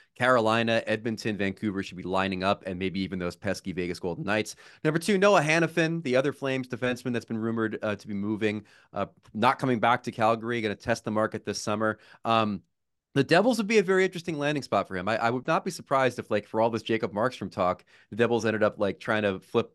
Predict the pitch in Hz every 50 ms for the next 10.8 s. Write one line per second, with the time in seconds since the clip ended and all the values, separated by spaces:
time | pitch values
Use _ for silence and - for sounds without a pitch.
0 | - 107 107 98 95 92 - 98 95 - - - 104 101 101 - - 104 101 98
1 | - - 101 101 98 98 104 101 107 110 104 - 107 98 95 90 _ - - _
2 | - - 101 82 104 110 107 - - 107 98 85 87 107 110 104 - - 107 101
3 | 95 95 95 90 - - - - 110 107 107 110 104 92 107 104 - - 110 98
4 | 90 98 90 80 101 - - 101 95 92 85 - 98 92 - - 113 101 92 95
5 | - - 87 - 110 110 110 104 90 - 98 92 - 92 85 87 90 - - -
6 | 104 113 110 98 95 92 - - - - - - 123 - - 135 139 147 160 -
7 | - - 151 139 131 117 101 - - - 131 127 123 123 123 123 127 123 113 95
8 | - - - 117 113 117 107 110 110 104 98 92 - - - 120 117 117 117 113
9 | 104 - - 117 104 - 123 147 185 185 185 143 - - 139 139 135 123 - -
10 | - 117 107 104 101 - - 104 104 110 - - 113 101 101 -